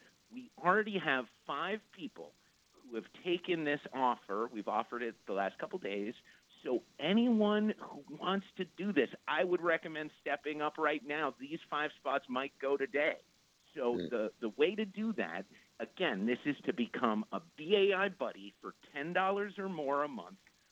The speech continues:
Speaker 1: uh, a sustaining member of W B A I. Go to give to W B A I dot org. Uh,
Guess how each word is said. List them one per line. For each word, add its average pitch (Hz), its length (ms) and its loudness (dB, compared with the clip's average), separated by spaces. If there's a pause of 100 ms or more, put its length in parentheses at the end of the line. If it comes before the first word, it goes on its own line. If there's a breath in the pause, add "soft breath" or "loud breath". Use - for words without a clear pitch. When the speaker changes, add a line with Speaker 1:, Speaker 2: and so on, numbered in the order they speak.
(220)
Speaker 1:
uh, 110 320 0 (140)
a 110 160 0
sustaining 139 500 -4
member 147 240 4
of 151 80 2
W 160 260 0
B 147 200 -4
A 147 200 0
I. 98 340 0 (440 soft breath)
Go 139 340 6 (140)
to 107 220 0 (240)
give 185 240 6 (160)
to 123 80 -2
W 110 580 -2
B 110 180 4
A 104 220 4
I 104 240 0
dot 92 420 -4
org. 190 500 0 (380 soft breath)
Uh, 104 260 0